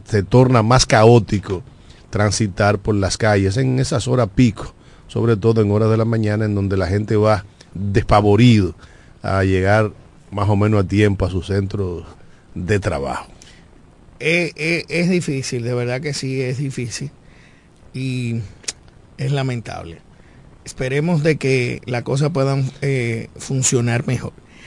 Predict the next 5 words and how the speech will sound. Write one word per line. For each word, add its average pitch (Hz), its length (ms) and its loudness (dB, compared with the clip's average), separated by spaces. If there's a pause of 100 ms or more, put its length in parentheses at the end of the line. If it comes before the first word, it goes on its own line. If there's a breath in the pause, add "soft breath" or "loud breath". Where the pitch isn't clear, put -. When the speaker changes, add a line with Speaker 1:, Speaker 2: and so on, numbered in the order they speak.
(220 loud breath)
Speaker 2:
Ayer, 175 800 6 (400)
señores, 160 500 2
sigue 160 600 2
la 131 160 -2
basura 139 640 0